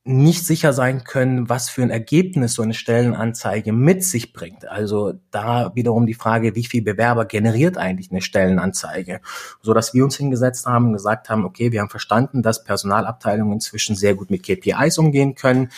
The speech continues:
dass sie wissen, was eine Conversion Rate ist, et cetera. Darum wäre es doch interessant, den Unternehmen ein Modell anzubieten und zu sagen,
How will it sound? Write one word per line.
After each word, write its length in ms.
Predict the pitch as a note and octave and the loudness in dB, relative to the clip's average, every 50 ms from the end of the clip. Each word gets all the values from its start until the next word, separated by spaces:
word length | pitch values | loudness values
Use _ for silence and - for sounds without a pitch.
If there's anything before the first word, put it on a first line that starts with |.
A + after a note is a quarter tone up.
| - - _ - | -20 -18 _ -10
dass 120 | A2 - | -6 -4
sie 180 | - A2 G2+ A2 | -4 -2 0 0
wissen, 420 | B2 A#2+ - - B2 A#2+ A#2+ A#2+ - - - - - | 0 0 0 2 2 2 2 2 -2 -12 -18 -12 -6
was 180 | - A2 - - | -6 -4 -4 -6
eine 80 | G2+ | -6
Conversion 520 | - - G2+ G2+ G#2+ B2 C#3 D#3 D3+ D#3 C#3+ | -6 -6 -4 0 4 4 4 4 4 2 2
Rate 320 | C#3 C3 B2 C3 - - | 2 2 2 0 -2 -6
ist, 140 | A#2+ B2 - | -8 -8 -8
et 160 | - A2+ - | -10 -12 -8
cetera. 520 | - A#2+ A2+ - - C3 B2 C3+ C#3 B2+ - - | -6 -6 -6 -6 -6 -4 -2 -2 -2 -2 -4 -8
Darum 280 | G#2+ G#2+ A#2+ A#2 A2 | -6 -2 0 0 0
wäre 120 | A#2 B2 B2+ | 0 0 -2
es 80 | - | -2
doch 100 | - A#2+ | -4 -4
interessant, 540 | A#2+ A#2+ A#2+ A#2+ A#2 - A#2 A#2+ D#3 E3+ - | -4 -4 -4 -6 -4 0 0 0 0 0 -2
den 100 | A2 A2 | -2 -2
Unternehmen 540 | A#2+ B2 - A#2+ A2 A#2 A#2 A#2+ A#2+ A#2 A2+ | -2 -2 -2 -2 0 2 4 4 4 4 2
ein 20 | |
Modell 380 | G#2 G2+ G2+ F2 G2 G#2+ A#2+ A#2 | 0 -2 -2 -2 0 0 0 0
anzubieten 680 | C3+ D3+ - - - C3 B2+ C#3+ D3 - - D3+ C3 | 0 -4 -6 -8 -12 -10 -8 -8 -8 -6 -4 -4 -4
und 160 | A2 A2+ - | -2 -4 -6
zu 80 | - G#2+ | -8 -6
sagen, 460 | F#2+ G2 G2 G#2 A#2 B2+ D3+ D#3 | -2 2 2 2 2 2 2 0